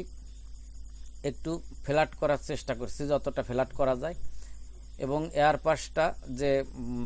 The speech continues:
পার্টিশনটা, এটা একদম পিছনে চার ইঞ্চি পর্যন্ত টেনে নিয়ে গেছি, চার ইঞ্চি ফাঁক আছে নিচে।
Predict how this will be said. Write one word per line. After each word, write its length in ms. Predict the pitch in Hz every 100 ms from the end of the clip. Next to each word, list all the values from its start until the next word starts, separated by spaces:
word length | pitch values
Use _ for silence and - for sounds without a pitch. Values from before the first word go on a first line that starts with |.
| -
পার্টিশনটা, 580 | 131 127 131 160 156 165
এটা 260 | 139 147 139
একদম 360 | 135 120 139 131 -
পিছনে 400 | 127 147 160 175 - - -
চার 200 | 147 143
ইঞ্চি 260 | 143 - 131
পর্যন্ত 560 | 135 127 135 131 170 - - -
টেনে 220 | 135 120
নিয়ে 180 | 113 98
গেছি, 140 | 101
চার 180 | 147 147
ইঞ্চি 200 | 135 131
ফাঁক 240 | 117 120 113
আছে 220 | - 104
নিচে। 280 | 101 -